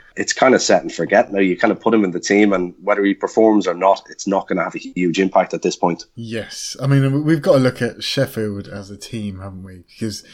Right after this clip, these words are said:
Speaker 2: they just seem to be defending brilliantly at the moment.
Speaker 1: Yeah.
Speaker 2: I mean, if we look at them to see who they compare with defensively so far this season, and they made teams like Arsenal and Spurs look like a mid-table team. And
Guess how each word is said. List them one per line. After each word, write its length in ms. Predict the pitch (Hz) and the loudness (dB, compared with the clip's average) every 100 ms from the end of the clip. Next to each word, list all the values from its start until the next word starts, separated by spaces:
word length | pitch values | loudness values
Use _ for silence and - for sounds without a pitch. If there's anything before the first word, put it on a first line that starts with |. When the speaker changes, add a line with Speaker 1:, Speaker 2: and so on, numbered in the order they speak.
| - - - _ - - - | -20 -20 -20 _ -16 -16 -12
Speaker 2:
they 160 | 127 127 | -12 -10
just 340 | - 180 - | -6 -6 -4
seem 240 | 160 139 | -2 -2
to 340 | 135 123 107 98 _ - - - | 0 -2 -4 -6 _ -12 -12 -8
be 180 | 131 120 | -4 -2
defending 720 | 113 - 156 151 117 104 104 | -4 -4 -2 0 -2 -2 -4
brilliantly 540 | 104 143 147 139 101 98 | -4 2 2 2 0 -8
at 100 | 90 | -8
the 80 | |
moment. 160 | 104 98 | -2 4
Speaker 1:
Yeah. 100 | 92 | 6
Speaker 2:
I 40 | |
mean, 180 | 139 127 - - - _ | 4 2 -4 -18 -20 _
if 60 | |
we 80 | 170 | 6
look 180 | 185 190 | 6 4
at 80 | 151 | 4
them 460 | 139 135 127 123 | 4 4 0 -4
to 140 | - 120 | -6 -6
see 320 | - 123 117 | -2 0 0
who 120 | 120 | 0
they 120 | 113 | -2
compare 500 | 110 120 110 131 127 | -4 -8 -6 0 2
with 260 | 110 107 104 | 2 -2 -6
defensively 640 | - - 135 - 101 98 | -10 -4 -4 -4 -10 -10
so 220 | 98 107 | -8 -6
far 240 | 101 104 101 | -4 -4 -4
this 140 | 101 | -4
season, 380 | 120 110 92 90 | -4 -4 -6 -12
and 200 | 104 110 | -12 -8
they 260 | 127 131 127 | -2 0 2
made 300 | 139 170 151 | 2 2 0
teams 300 | - 143 123 | -2 0 0
like 160 | 113 | -2
Arsenal 400 | 120 127 - 117 | 0 -2 -4 -8
and 80 | 107 | -8
Spurs 380 | - 127 113 104 | -4 -2 -2 -2
look 120 | 120 | -6
like 160 | 113 - | -6 -4
a 40 | |
mid-table 560 | 123 123 - 135 117 101 | -4 -4 -4 -4 -4 -10
team. 240 | - - - - | -16 -18 -18 -8
And 260 | 117 113 | -6 -6